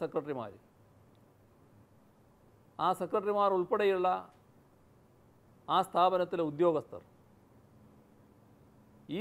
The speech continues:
സംവിധാനങ്ങളെല്ലാം കൃത്യമായി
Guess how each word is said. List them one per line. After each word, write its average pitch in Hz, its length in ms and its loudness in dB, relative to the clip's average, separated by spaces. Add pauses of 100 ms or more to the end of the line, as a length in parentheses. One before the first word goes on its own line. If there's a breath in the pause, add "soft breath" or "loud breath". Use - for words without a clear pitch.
(140)
സംവിധാനങ്ങളെല്ലാം 220 920 2 (1800)
കൃത്യമായി 240 580 2